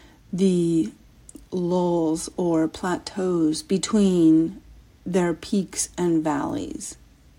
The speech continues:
When they achieve their goals, they don't know quite what to do with them. And just like that, they're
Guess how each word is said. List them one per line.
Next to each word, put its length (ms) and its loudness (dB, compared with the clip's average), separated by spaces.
When 120 4
they 180 4
achieve 440 -2
their 160 4
goals, 460 0
they 140 0
don't 280 0
know 440 0
quite 480 -4
what 340 -2
to 120 -2
do 340 2
with 240 -2
them. 460 -6
And 220 6
just 300 2
like 280 -4
that, 480 -2
they're 560 0